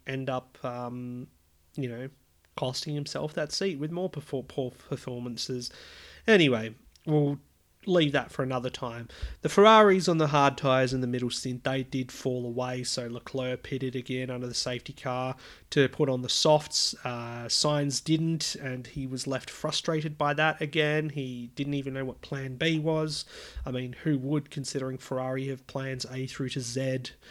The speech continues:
Um, as well as Alpha Omega and Beta, I'm sure. So, you know, I couldn't, I can't even remember, you know, what I had for breakfast yesterday, let alone, um,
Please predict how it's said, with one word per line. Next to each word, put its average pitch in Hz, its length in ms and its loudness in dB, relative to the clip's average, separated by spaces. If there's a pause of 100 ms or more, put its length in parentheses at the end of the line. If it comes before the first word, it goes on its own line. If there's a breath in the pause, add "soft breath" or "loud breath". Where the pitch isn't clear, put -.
(380 loud breath)
Um, 131 680 -4 (100)
as - 140 -4
well 139 160 0
as 127 100 -4
Alpha 135 300 -4
Omega 135 600 -4
and 131 360 -4
Beta, 139 560 0 (160)
I'm 135 140 -4
sure. 143 380 2
So, 127 300 0
you 135 200 -4
know, 120 100 -8
I 127 120 -8
couldn't, 143 340 -8 (420)
I 131 60 -8
can't 147 240 0
even 131 220 -4
remember, 131 600 -4
you 135 140 -8
know, 127 100 -6
what 123 160 -8
I 123 60 -6
had 127 220 -8
for 131 80 -10
breakfast 139 680 -2
yesterday, 131 580 -6
let 131 180 -6
alone, 131 440 -4 (480 loud breath)
um, 131 600 -6